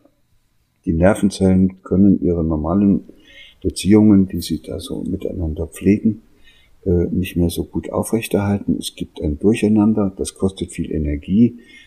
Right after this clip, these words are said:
und dann spürt man das, weil in den Bereichen, wo die Netzwerke am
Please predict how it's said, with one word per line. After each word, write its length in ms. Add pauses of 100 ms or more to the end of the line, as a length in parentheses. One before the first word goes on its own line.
(160)
und 200
dann 160
spürt 400
man 220
das, 300
weil 220
in 180
den 260
Bereichen, 640
wo 140
die 280
Netzwerke 720
am 280